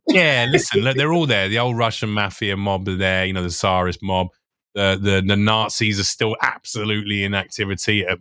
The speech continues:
Speaker 2: quite
Speaker 1: Mm-hmm.
Speaker 2: literally as well, in, in, in a more ground roots, um, level as well.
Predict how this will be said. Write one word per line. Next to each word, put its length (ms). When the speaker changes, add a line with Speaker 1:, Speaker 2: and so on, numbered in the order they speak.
Speaker 2:
quite 280
Speaker 1:
Mm-hmm. 220
Speaker 2:
literally 520
as 120
well, 240
in, 220
in, 220
in 120
a 60
more 180
ground 340
roots, 400
um, 360
level 300
as 100
well. 260